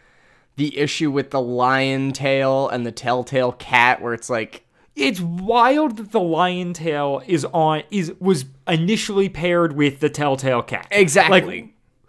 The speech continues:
Speaker 1: what? I mean, it's
Speaker 2: they
Speaker 1: this
Speaker 2: should have called them the tall tale cat and the telltale cat.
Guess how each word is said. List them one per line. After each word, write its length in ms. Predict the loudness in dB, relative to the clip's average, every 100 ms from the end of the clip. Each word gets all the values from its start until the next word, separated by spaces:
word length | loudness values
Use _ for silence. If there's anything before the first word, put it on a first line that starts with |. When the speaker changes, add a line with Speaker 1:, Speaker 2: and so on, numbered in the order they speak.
| _ _ _ _ _ _ _ _ _
Speaker 1:
what? 560 | -2 4 4 4 -2 _ 4
I 80 | 6
mean, 200 | 6 6
it's 60 |
Speaker 2:
they 120 | 4
Speaker 1:
this 120 | 4 4
Speaker 2:
should 160 | 6
have 160 | 6 4
called 260 | 6 6 4
them 160 | 0
the 100 | 0
tall 320 | 2 4 4
tale 260 | 2 0 0
cat 360 | 2 4 4 2
and 120 | -6
the 60 | -6
telltale 520 | 0 0 0 -4 -4
cat. 320 | -2 -4 -4